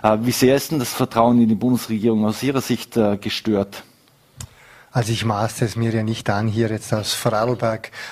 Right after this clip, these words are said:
Speaker 2: äh, Ratschläge Richtung Wien und in Richtung der Bundesregierung zu geben. Äh, ich stelle aber durchaus fest, wir leben ja derzeit in einer sehr herausfordernden Zeit. Wir kommen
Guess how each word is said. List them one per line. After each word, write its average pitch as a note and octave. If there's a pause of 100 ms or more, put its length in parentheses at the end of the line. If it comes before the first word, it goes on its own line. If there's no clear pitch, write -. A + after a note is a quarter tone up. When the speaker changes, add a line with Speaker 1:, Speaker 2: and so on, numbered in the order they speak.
Speaker 2:
äh, A#2
Ratschläge A2+
Richtung A2
Wien A#2
und A2+ (240)
in B2
Richtung A#2
der A2
Bundesregierung A2+ (260)
zu -
geben. C#3+ (560)
Äh, -
ich -
stelle D3
aber C3+
durchaus C#3
fest, -
wir B2+
leben B2+
ja B2
derzeit A#2+
in A#2+
einer A#2 (260)
sehr B2+
herausfordernden A2
Zeit. A#2+
Wir A2+
kommen A#2